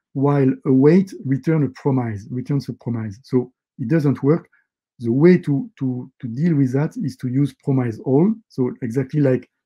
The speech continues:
the example I shown, you, uh, you, uh, declare an array, and in your for, uh, in your for each loop, you populate the array, and after that, you call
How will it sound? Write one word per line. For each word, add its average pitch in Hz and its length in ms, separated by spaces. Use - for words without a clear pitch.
the 135 100
example 127 460
I 113 120
shown, 165 440
you, 127 320
uh, 113 260
you, 120 720
uh, - 40
declare 143 480
an 127 140
array, 151 440
and 131 260
in 165 160
your 147 160
for, 151 440
uh, 123 460
in 139 140
your 131 180
for 151 320
each - 220
loop, 180 220
you 127 120
populate 151 460
the 131 100
array, 143 520
and 123 180
after 131 240
that, 139 280
you 131 120
call 120 260